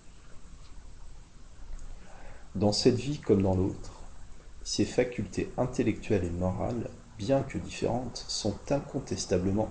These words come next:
entières. Aucune idée délirante, aucune fausse appréciation, aucune hallucination. Je dirais même que dans ce deuxième état, dans cette condition seconde, toutes les facultés paraissent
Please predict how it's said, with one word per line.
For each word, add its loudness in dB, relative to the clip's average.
entières. -6
Aucune 8
idée 4
délirante, 2
aucune 2
fausse 0
appréciation, -2
aucune 0
hallucination. 0
Je 4
dirais 6
même 2
que 0
dans 4
ce -4
deuxième 2
état, 2
dans 6
cette 2
condition 2
seconde, 0
toutes -2
les 4
facultés 2
paraissent 0